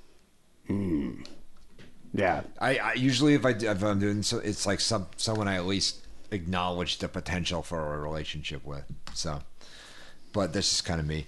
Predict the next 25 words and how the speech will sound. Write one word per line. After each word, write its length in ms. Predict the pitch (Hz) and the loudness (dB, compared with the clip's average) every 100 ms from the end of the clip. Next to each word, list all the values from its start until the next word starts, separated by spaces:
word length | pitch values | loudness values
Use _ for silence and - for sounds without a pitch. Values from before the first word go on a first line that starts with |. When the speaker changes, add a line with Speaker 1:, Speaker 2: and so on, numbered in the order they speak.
| - - | -4 4
Speaker 2:
Anyway, 380 | 180 139 113 - - | 6 8 6 4 -2
Sarah 380 | - 196 233 233 | 4 8 10 12
Holden, 320 | 175 147 127 | 10 8 4
twenty-five, 680 | 117 156 160 156 120 107 104 | 4 6 6 6 6 6 4
and 100 | 101 | 4
Shauna 640 | - - 151 156 190 220 | 2 4 6 8 6 4
Littlewood, 580 | 175 220 165 107 101 98 | 6 8 8 8 4 4
twenty-six, 760 | - 135 160 160 131 117 - - - - | 0 2 4 6 6 4 2 -4 -8 0
were 140 | 123 | 4
enjoying 500 | 147 117 156 208 233 175 | 6 6 6 6 6 6
a 80 | 117 | 4
girly 720 | 92 85 131 165 185 208 214 | 2 6 10 10 10 8 6
weekend 640 | 240 262 - 156 131 123 | 6 4 6 6 8 6
together, 600 | 123 123 120 117 120 120 104 - | 6 8 10 10 8 6 2 2
whatever 260 | 107 123 143 | 4 6 6
the 140 | 120 | 4
fuck 460 | 104 - - 165 147 | 2 0 6 6 8
that 240 | 147 175 | 6 6
means. 420 | 107 92 92 101 185 | 4 4 2 2 2
Speaker 1:
<laughs> 60 | 214 - - 139 - - - - - - - | 2 2 -6 -8 -8 -18 -16 -14 -10 -8 -2
Speaker 2:
But 160 | - 160 | 6 8
a 280 | 151 104 143 - | 8 6 -2 4
bit 240 | 277 302 | 8 10
of 180 | 311 262 | 10 8
fun 840 | 208 - 285 294 131 107 117 127 | 2 4 8 10 8 6 2 0